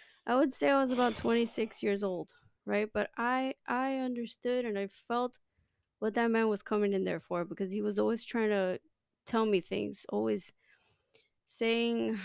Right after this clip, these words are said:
<sighs> all kinds of things to me. Like, he, he was, like, really creepy. I just got the creepy vibe from him, you know what I mean?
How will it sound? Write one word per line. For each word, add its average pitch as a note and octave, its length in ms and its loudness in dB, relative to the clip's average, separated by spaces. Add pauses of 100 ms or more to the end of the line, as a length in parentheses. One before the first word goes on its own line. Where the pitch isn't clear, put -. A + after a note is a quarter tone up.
(420)
<sighs> - 480 -20
all C4 120 -4
kinds D4 320 0
of - 80 -10
things B3 380 -2
to F#3 100 -4
me. E3+ 360 -4
Like, F#3+ 200 -4
he, A3 200 -4
he G#3+ 300 -4
was, A3 240 -4
like, B3 180 0
really A3+ 340 -2
creepy. A3+ 420 -4
I F#3 100 2
just G3 240 -8
got D#4 160 -10
the D4+ 80 -4
creepy C4 440 2
vibe G#3+ 440 0
from A#3 240 0
him, G3 200 -2
you F#3+ 100 -2
know G#3+ 160 -2
what A#3+ 160 -4
I A#3+ 60 -4
mean? C4 260 -2